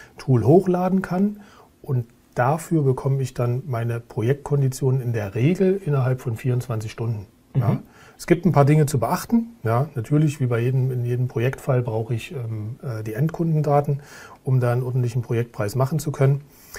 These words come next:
Speaker 1: Es gibt auch einen Mindestanfragewert, ja,
Speaker 2: Mhm.
Speaker 1: für Small Deal Coaching. Der liegt bei wahnsinnigen dreitausend Euro. Das schaffe ich mit einem Server grundsätzlich relativ einfach.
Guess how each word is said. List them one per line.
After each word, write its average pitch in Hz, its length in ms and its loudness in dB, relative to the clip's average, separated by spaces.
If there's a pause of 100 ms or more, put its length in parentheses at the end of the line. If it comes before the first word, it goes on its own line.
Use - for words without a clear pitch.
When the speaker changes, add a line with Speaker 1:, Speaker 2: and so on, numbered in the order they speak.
(140)
Speaker 1:
Es 123 140 -2
gibt 190 240 2
auch 156 140 4
einen 131 160 4
Mindestanfragewert, 175 1080 0 (300)
ja, 117 100 2
Speaker 2:
Mhm. - 180 0 (280)
Speaker 1:
für 147 160 2
Small 147 280 6
Deal 156 200 4
Coaching. 175 580 2 (640)
Der 113 100 2
liegt 151 260 0
bei 131 380 4 (140)
wahnsinnigen 135 520 2
dreitausend 120 540 2
Euro. 127 240 2
Das 113 160 -4
schaffe 123 180 -2
ich 110 80 -2
mit 113 160 -4
einem 104 80 -4
Server 110 420 -4 (180)
grundsätzlich 120 640 -2
relativ 127 380 0
einfach. 131 500 -2